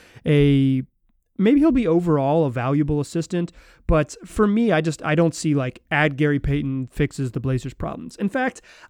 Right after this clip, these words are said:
I don't even think it's, like, I think it's coaching. I think Terry Stotts is too strict with all, the Blazers always playing drop coverage with the big man come, drops all the way back. They let too many guys walk into shots. Too many guys.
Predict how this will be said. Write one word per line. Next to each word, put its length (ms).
I 160
don't 160
even 180
think 260
it's, 360
like, 180
I 60
think 100
it's 140
coaching. 440
I 100
think 220
Terry 200
Stotts 320
is 120
too 520
strict 420
with 340
all, 300
the 100
Blazers 300
always 260
playing 240
drop 260
coverage 360
with 100
the 60
big 180
man 180
come, 220
drops 360
all 120
the 60
way 120
back. 260
They 80
let 180
too 220
many 200
guys 320
walk 280
into 160
shots. 560
Too 240
many 180
guys. 340